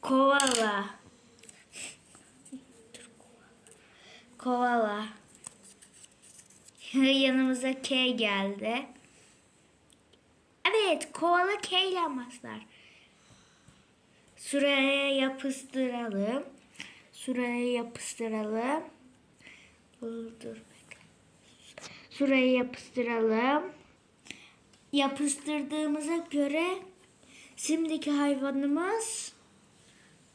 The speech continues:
koyun. Aa, bu da K ile, bu, bu da K ile başlıyor. Dur,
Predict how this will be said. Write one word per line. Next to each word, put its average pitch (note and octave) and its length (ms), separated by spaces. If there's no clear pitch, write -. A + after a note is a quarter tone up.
koyun. C4+ 760
Aa, C#4 260
bu E4 100
da G#4+ 60
K F#4 120
ile, E4 580
bu, C4+ 260
bu F4+ 100
da A#4 40
K A4 60
ile F#4+ 480
başlıyor. E4+ 960
Dur, - 60